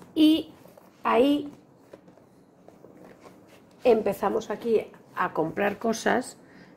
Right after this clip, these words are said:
Mirar, cincuenta céntimos, ¿vale? Son cerecitas. Esto es que probamos lo-, un boli que nos compramos. ¿Qué es? Pues mirar, sacapuntas, pero es que encima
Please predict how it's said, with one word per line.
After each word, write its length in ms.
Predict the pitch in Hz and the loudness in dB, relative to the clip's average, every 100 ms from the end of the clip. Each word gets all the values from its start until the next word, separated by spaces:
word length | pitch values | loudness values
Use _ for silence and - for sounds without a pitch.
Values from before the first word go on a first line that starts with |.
| - - - - - - - | -20 -20 -20 -20 -20 -20 -10
Mirar, 420 | - 180 - - - - - - - _ - | 0 2 2 -2 -10 -20 -20 -20 -20 _ -20
cincuenta 640 | - 220 214 214 208 175 156 | 2 4 6 6 4 4 -2
céntimos, 840 | - 147 - - 139 143 - - - _ _ - - - | -2 -4 -4 -4 -4 -6 -12 -20 -20 _ _ -20 -20 -10
¿vale? 520 | 247 165 170 247 320 - 453 - _ _ _ _ _ - | -2 0 2 2 0 -6 -20 -20 _ _ _ _ _ -18
Son 320 | - 208 202 | -2 2 2
cerecitas. 1000 | - 170 151 147 - - - 156 - - - _ _ _ - - - - - - - - - - - | 4 2 0 -4 -8 -8 -10 -10 -12 -20 -20 _ _ _ -20 -20 -20 -20 -20 -20 -20 -20 -20 -20 -10
Esto 220 | 208 - | -8 -6
es 60 | 208 | -2
que 100 | 202 | 0
probamos 440 | 180 175 175 175 | 4 4 4 2
lo-, 240 | 170 175 - | 2 0 -2
un 180 | 196 175 | -2 0
boli 260 | 160 151 | 0 -2
que 120 | 151 143 | -4 -8
nos 200 | 147 - | -10 -12
compramos. 640 | 165 - 127 - - - - - - - - - - - - - - - - - - - - | -16 -10 -8 -8 -12 -18 -20 -20 -20 -20 -20 -20 -20 -20 -20 -20 -20 -20 -20 -20 -20 -20 -4
¿Qué 300 | - 220 226 | 6 8 8
es? 220 | 220 - | 2 -4
Pues 320 | - - 165 165 | -14 -6 -4 -2
mirar, 480 | 156 151 147 - - | -2 -2 -6 -10 -18
sacapuntas, 1000 | - 175 160 147 156 156 151 135 147 - | -6 -4 -2 -2 0 0 -2 -6 -8 -4
pero 180 | 160 156 | 0 0
es 100 | 160 | 2
que 100 | 208 | 2
encima 420 | 196 - 214 | 2 2 2